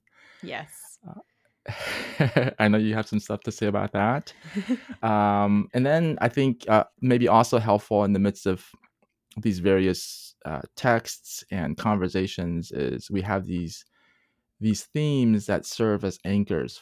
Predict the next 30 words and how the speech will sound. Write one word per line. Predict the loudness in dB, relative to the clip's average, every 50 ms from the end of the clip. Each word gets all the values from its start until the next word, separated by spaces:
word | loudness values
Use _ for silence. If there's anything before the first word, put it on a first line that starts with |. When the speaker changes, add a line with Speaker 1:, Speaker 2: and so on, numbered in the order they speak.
| _
Speaker 2:
for | -12 -10 -6 -6 -6 -4 -4
our, | -4 -4 -6 -6 -8 -10 -10 -8
our | -6 -6 -6 -6 -6 -2
very, | 0 2 2 4 2 2 0 0 -2 -6 -8 -8
uh, | -8 -8 -8 -10 _ _ -8 -2
rich | 2 4 4 2 2 -2 -8 -4
and | -4 -2 -2 0
varied | 0 2 2 2 2 0 -2 -4 -8 _ _ -12
conversations. | -6 -4 -4 -2 -2 -4 -6 -6 -10 -10 -10 -10 -12 -12 -12 -10 -10
And | -10 -8 -6
so | -4 -4 -4 -4 -4 -2
our | -2 -2 -4
theme | -4 _ 0 2 4 4 4 4 2
for | -2 -4
this | -4 -4 -6 -4
month | -6 -6 -6 -6 -6 -8
is | -8 -8
the | -8 -8
long | -6 -4 -4 -2 -2 0 0 0 0 0
journey. | -2 -4 -8 -10 -10 -10 -10 -10 -10 -12 -14 _ _ -20 _ _ -20 _ _ -10
Speaker 1:
Hmm. | -8 -6 -4 -2
Speaker 2:
And | -2 0 0 0 0 0 0 0
we're | 0 0
being | 2 2 4 4 4 4 4 2
invited | 2 2 2 2 2 2 2 2 0 -2
to | -4 -8
consider | -4 -4 -4 -4 -2 -4 -2 -2 0
what | 0 0 0
it | -2 -2
means, | -2 -2 -2 -2 -2 -2 -4 -4 -6 -8 -10 -16 -20